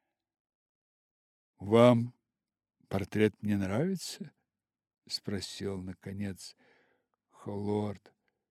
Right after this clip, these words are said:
немного обиженный непонятным молчанием юноши. «Конечно, он ему нравится», сказал лорд Генри. «Да и кому же он не понравился бы?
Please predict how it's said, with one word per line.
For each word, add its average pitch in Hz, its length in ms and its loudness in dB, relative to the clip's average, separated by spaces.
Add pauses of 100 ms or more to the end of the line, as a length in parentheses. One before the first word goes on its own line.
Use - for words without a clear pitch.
(260)
немного 101 560 -8
обиженный 104 1000 -6
непонятным 101 720 -6
молчанием 104 560 -6
юноши. 98 540 -8 (1300)
«Конечно, 156 580 6
он 120 140 6
ему 127 240 6
нравится», 123 880 -4 (800)
сказал 92 560 -8
лорд 92 460 -8
Генри. 90 760 -6 (1300)
«Да 123 160 8
и 147 140 12
кому 143 460 8
же 170 180 10
он 175 260 6
не 170 140 6
понравился 139 1400 2
бы? 71 320 -8